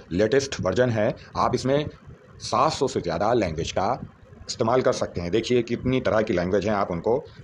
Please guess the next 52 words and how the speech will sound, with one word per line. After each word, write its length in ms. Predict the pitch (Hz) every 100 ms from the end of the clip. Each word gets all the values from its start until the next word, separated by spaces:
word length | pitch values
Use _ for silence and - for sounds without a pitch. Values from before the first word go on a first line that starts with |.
| -
इस्तेमाल 300 | 101 98 92
कर 100 | 87
सकते 240 | 90 -
हैं। 60 | 87
All 220 | 107 107
languages 320 | 92 90 101
पे 80 | 92
जा 120 | 85
करके 240 | 87 92 104
और 300 | - 101 107
भी 80 | 104
language 380 | 92 87 90 76
देख 180 | 90 -
सकते 240 | - 85
हैं। 200 | 110 151 - -
देखिए 300 | 98 95 76 - - -
ये 240 | 92 78 - - -
बहुत 320 | 104 143 143
सी 80 | 110
language 320 | 90 90 87
हैं, 320 | 90 85 - - - - - - - - - - - - - 123
इन 60 |
लैंग्वेज 360 | 117 117 127 -
को 140 | 135
आप 280 | 117 110 117 - - - 69
नहीं 220 | 85 127
भी 60 | 160
जानते 280 | 135 131 131
हैं, 340 | 135 135 135 82
आप 100 | 92
चाहते 240 | 107 113
हैं 80 | 120
English 240 | 107 120
से 80 | -
इन 120 | 123
language 240 | 107 98 101
में 100 | 98
translate 340 | 85 - 104
करना, 220 | 98 95 95
तो 80 |
कीपैड 280 | - 87 87
पे 60 | 90
जाएं। 240 | 95 98
जैसे 180 | 87 87
मैंने 160 | 92 95
बताया 300 | 92 107 107
कि 100 | 95
translator 360 | 101 101 117
पर 120 | 123 104
क्लिक, 220 | 139 135 - - - -
ट्रांसलेटर 360 | 95 107 117 139
पर 200 | 135